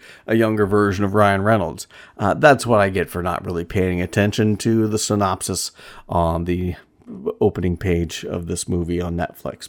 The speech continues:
But he just, he looked the part. He had the mannerisms down of Ryan Reynolds. He could, he could play that quick wit, smart ass, the kid that just can't keep his mouth shut to save his life,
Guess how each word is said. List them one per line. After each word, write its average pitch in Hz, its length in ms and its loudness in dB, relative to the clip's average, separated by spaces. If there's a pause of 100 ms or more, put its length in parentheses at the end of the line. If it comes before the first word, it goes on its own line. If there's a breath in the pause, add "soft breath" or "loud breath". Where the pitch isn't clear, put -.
But 127 220 6
he 120 280 0 (120)
just, - 340 4
he 139 200 2
looked 113 560 4
the 120 180 0
part. 104 460 4 (380 loud breath)
He 131 260 4
had 127 320 2
the 120 120 2
mannerisms 101 920 2
down 95 420 2
of 90 180 -2
Ryan 98 420 4
Reynolds. 98 440 0
He 120 160 0
could, 110 280 -2 (100)
he 147 340 0
could 110 220 -4
play 113 360 4
that 92 380 -2 (380 loud breath)
quick - 340 2
wit, 104 320 2 (140)
smart 101 600 0
ass, 92 520 2 (300 loud breath)
the 110 100 2
kid 127 300 6
that 104 140 2
just 113 460 2
can't 104 340 0
keep 104 280 0
his 95 160 0
mouth 92 320 -2
shut 90 260 -2
to - 60 -6
save 90 380 0
his 90 140 -4
life, 90 440 -2